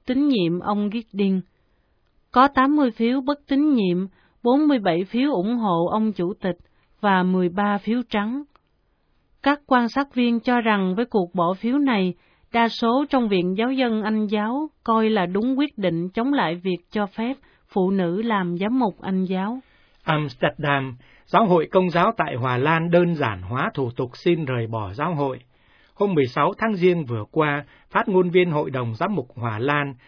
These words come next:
Speaker 2: Bert Ellenberger, cho biết cho đến nay thủ tục xin ra khỏi giáo hội tại đây không thống nhất và nhiều khi gây ra phiền toái. Trong tương lai, ai muốn rời bỏ giáo hội thì chỉ cần gửi một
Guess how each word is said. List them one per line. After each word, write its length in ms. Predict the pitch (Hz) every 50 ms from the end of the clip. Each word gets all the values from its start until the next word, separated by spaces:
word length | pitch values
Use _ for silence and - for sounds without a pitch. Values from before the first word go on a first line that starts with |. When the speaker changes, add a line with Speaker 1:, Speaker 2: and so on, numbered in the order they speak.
| - _ _ -
Speaker 2:
Bert 280 | 143 156 156 147 127 - - _ _ _ _ _ -
Ellenberger, 920 | 156 147 143 143 135 139 135 143 143 135 - - - - 147 135 131 123 123 - _ _ _ _ _ _ _ -
cho 200 | - 180 175 170
biết 200 | 165 185 220 226 -
cho 140 | - - 180
đến 240 | 175 175 190 214 196
nay 240 | 170 165 160 156 151 -
thủ 180 | 147 127 113
tục 180 | 117 - 139 127 -
xin 240 | - 202 196 190 185
ra 160 | 190 185 180
khỏi 280 | 175 - 135 107 101 104
giáo 200 | 160 180 202 170
hội 220 | 156 151 147 143 -
tại 240 | 143 135 139 165 156
đây 220 | 165 160 160 156
không 260 | - - 170 160 160
thống 240 | - - 165 170 196
nhất 180 | 196 208 247 - _ - - - - - - _
và 140 | - 143 143
nhiều 260 | 143 135 139 143 135
khi 260 | 127 - - 190 196 180
gây 200 | 185 185 185 180
ra 180 | 180 180 170 170
phiền 320 | 170 - - 123 110 104 95 95
toái. 360 | - 135 127 127 135 156 196 240 _ _ _ _ _ _ _ _ _ _ _ -
Trong 240 | - 170 160 160
tương 240 | - - 160 151 151
lai, 260 | 147 147 147 143 147
ai 220 | - - 165 165 160
muốn 220 | 156 156 208 233
rời 200 | 185 160 147 135
bỏ 260 | 123 123 120 110 110
giáo 180 | 107 165 185 214
hội 280 | 190 156 156 139 - - _ _ - - _ -
thì 100 | 160 156 147 143 127 127 _ -
chỉ 200 | - - 135 123
cần 240 | 123 - 143 139 131
gửi 360 | 120 135 131 117 101 95 104
một 220 | 127 131 127 117